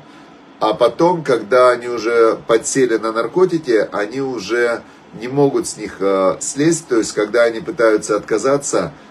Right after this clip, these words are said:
им становится очень больно, то есть им плохо.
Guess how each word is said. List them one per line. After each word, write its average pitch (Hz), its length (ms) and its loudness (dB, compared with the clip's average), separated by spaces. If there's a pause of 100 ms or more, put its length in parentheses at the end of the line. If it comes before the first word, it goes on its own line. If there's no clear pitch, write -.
(220)
им 120 180 -12
становится 117 500 -2
очень 110 220 -2
больно, 98 460 -2 (100)
то 87 60 -6
есть 85 160 -8
им 95 120 -8
плохо. 101 420 0